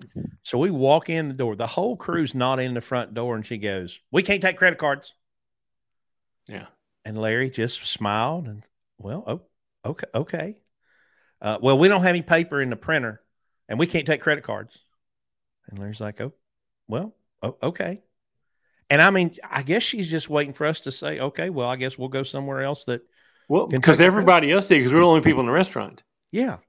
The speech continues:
Speaker 1: yeah.
Speaker 2: Everybody, they'd run everybody else off.
Speaker 1: I mean, y'all, this is easily, I mean, ten or twelve people. This is easily a couple hundred dollars, hundred fifty, two hundred dollar check, probably, you know?
Speaker 2: In a
Speaker 1: And
Speaker 2: restaurant with full of, with nobody there.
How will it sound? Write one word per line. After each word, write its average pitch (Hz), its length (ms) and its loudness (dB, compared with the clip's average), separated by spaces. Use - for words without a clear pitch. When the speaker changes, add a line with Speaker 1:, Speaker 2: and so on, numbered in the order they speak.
Speaker 1:
yeah. 143 100 8
Speaker 2:
Everybody, 160 360 8
they'd 170 120 8
run 175 160 6
everybody 143 380 6
else 196 180 2
off. - 400 -6
Speaker 1:
I 165 100 2
mean, 196 220 0
y'all, 233 260 0
this 254 280 -2
is 147 160 -2
easily, 185 480 -2
I 117 80 -8
mean, 139 220 -4
ten 170 220 -8
or 165 60 -8
twelve 135 280 -10
people. 175 300 -6
This 247 180 -4
is 110 140 -8
easily 147 460 -2
a 82 160 -8
couple 151 360 -6
hundred 160 300 -4
dollars, 127 340 -6
hundred 160 320 -4
fifty, 147 480 -8
two 202 200 4
hundred 165 180 0
dollar 127 240 0
check, - 400 -6
probably, 113 580 -4
you 123 120 -6
know? 180 280 -4
Speaker 2:
In 127 100 8
a 131 60 8
Speaker 1:
And 127 140 8
Speaker 2:
restaurant 131 340 4
with 123 180 4
full 139 140 8
of, 120 120 6
with 123 180 4
nobody 123 340 8
there. 123 240 4